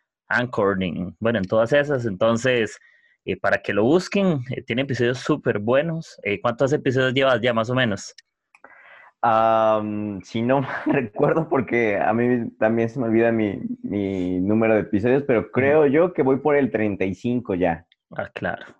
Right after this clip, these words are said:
Speaker 1: imagínate. Yo, yo creo, yo creo que llevo como, no sé, doce o trece por ahí.
Speaker 2: <laughs>
Speaker 1: Pero sí, sí, ahí para que lo estén buscando. Y ahora igual en la descripción del,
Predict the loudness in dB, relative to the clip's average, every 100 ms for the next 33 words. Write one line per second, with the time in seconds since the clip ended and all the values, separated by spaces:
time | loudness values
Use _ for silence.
0 | _ -10 -6 -4 -4 -4 -2 -2 0 -2
1 | 0 0 0 -2 0 0 0 -2 0 0
2 | 0 -4 -20 -20 _ _ -4 0 0 2
3 | 2 2 2 0 2 2 2 -4 0 0
4 | 0 -2 -10 _ _ _ _ _ _ -10
5 | -10 -2 -2 0 -2 -2 -6 -8 -10 -4
6 | -4 -4 _ -16 -14 -14 -20 _ _ _
7 | _ _ _ _ _ _ _ 0 0 2
8 | 0 -2 -4 -2 0 2 2 2 0 0
9 | -2 0 2 0 0 0 0 -2 -6 -12
10 | -10 -4 0 2 2 2 4 2 4 0
11 | -2 -4 -2 -2 0 0 0 0